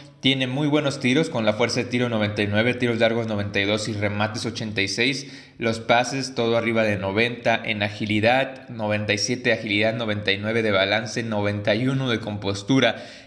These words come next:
In-, en defensa tiene intercepciones noventa y nueve, entradas ochenta y nueve y barridas ochenta y seis.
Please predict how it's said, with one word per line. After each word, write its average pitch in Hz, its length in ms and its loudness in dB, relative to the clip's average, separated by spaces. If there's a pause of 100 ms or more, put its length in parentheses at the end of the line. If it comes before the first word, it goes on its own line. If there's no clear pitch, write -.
In-, 123 340 -8
en 123 200 0
defensa 139 560 0
tiene 131 160 0
intercepciones 120 520 -2
noventa 113 380 2
y 104 60 0
nueve, 131 420 2
entradas 117 400 0
ochenta 110 340 -4
y 104 40 0
nueve 117 160 0
y 117 40 -2
barridas 110 400 2
ochenta 104 340 -4
y 107 60 2
seis. 151 380 0